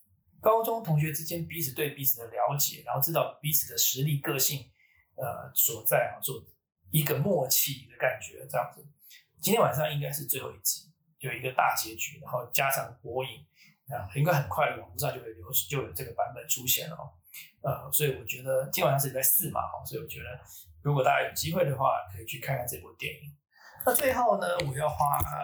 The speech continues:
一点点时间呢，来讲一下这个志玲姐姐的刚刚好的优雅，志玲姐姐修养之道。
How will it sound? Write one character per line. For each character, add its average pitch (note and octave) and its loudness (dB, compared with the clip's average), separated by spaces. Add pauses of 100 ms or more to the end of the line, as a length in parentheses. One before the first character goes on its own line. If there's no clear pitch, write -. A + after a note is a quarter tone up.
(320)
一 G3+ -2
点 C#3 0
点 C3 -2
时 - -2
间 C3 0
呢， B2 2
来 A#2 -2 (640)
讲 G#2+ 2
一 B2+ -8
下 B2 0 (340)
这 B2+ 0
个 - -10 (560)
志 - 2
玲 C#3+ 6
姐 A#2 -2
姐 B2+ -2
的 B2+ -2
刚 G3 4
刚 A#2+ 6
好 - -2
的 B2+ -12
优 C#3+ 0
雅， B2+ 0 (180)
志 E3 2
玲 C#3 4
姐 C3+ -4
姐 C3+ -6
修 G3 4
养 - -2
之 - -6
道。 C3+ 6